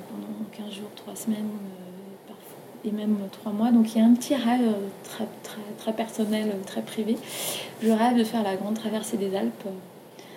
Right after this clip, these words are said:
euh, du lac Léman jusqu'à Menton. Voilà, c'est trente, un peu plus de trente jours à pied. Euh, voilà, parce que cet été, euh, je me suis retrouvée au milieu de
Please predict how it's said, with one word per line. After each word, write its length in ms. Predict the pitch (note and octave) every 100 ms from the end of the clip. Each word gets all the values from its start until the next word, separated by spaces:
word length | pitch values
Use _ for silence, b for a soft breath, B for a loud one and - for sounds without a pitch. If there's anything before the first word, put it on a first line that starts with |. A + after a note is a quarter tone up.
| B B -
euh, 40 | F#3+ F#3+ F3+ F#3+ F#3+
du 80 | G#3
lac 200 | G3 -
Léman 320 | A3 G#3+ G#3+
jusqu'à 320 | G3+ G3 - G3
Menton. 640 | G3 F#3 - G#3+ A3+ A#3
Voilà, 320 | F#3 F3+ F#3 G3 F#3 -
c'est 240 | - G#3+ -
trente, 180 | G#3 G3 F#3+ - -
un 60 | A3
peu 140 | A3
plus 80 | -
de 60 |
trente 240 | - A3 G3
jours 160 | G3 F3+
à 40 |
pied. 200 | - A3 B3 - - B B B B B - -
Euh, 400 | F#3+ F#3 F3+ F3+ F3+ F#3 - - - - - - - - - - - -
voilà, 140 | F#3+ F3+ -
parce 200 | - -
que 60 | G3 F#3 F#3 F#3 - B B B
cet 280 | - A3 A3
été, 460 | F#3+ A3 A3+ A#3+
euh, 80 | A3
je 80 | G#3
me 100 | G#3
suis 160 | -
retrouvée 520 | G#3+ - - G3+ A3 G#3+
au 100 | G3+
milieu 380 | G#3 G#3+ A3+
de 320 | G3 F#3+ F#3